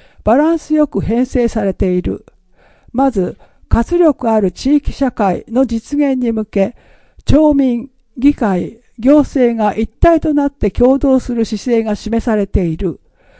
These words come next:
また、安全で快適な生活環境の整備にも重点が置かれ、生活の安全性と利便性を高める施策が多く含まれている。福祉分野においても、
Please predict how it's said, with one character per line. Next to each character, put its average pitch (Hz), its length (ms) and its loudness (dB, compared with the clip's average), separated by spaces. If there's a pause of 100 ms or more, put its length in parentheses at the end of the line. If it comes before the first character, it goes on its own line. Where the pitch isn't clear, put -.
(280)
ま 202 160 -2
た、 214 300 -2 (320)
安 285 280 0
全 277 280 2
で 247 120 2
快 269 280 -2
適 302 260 0
な 262 120 2
生 294 220 2
活 - 280 -2
環 302 260 0
境 214 280 0
の 185 260 0
整 294 280 2
備 214 200 0
に 190 80 -4
も 185 180 0
重 269 240 2
点 269 280 0
が 190 120 -2
置 185 100 -4
か 180 140 -2
れ、 180 260 -2 (480)
生 311 300 4
活 285 340 -2
の 254 240 -2
安 269 220 0
全 277 240 2
性 247 260 0
と 220 480 0
利 220 140 4
便 311 240 4
性 269 260 4
を 262 80 4
高 247 280 0
め 247 140 4
る 202 160 2 (220)
施 - 160 -2
策 233 320 2
が 202 260 -2
多 285 180 6
く 208 120 4
含 - 220 6
ま 247 100 2
れ 240 100 2
て 196 200 -2
い 175 80 -2
る。 170 180 -6 (1040)
福 - 220 4
祉 339 200 2
分 349 240 2
野 240 120 2
に 196 120 -2
お 226 140 4
い 214 80 0
て 185 160 -4
も、 - 280 -6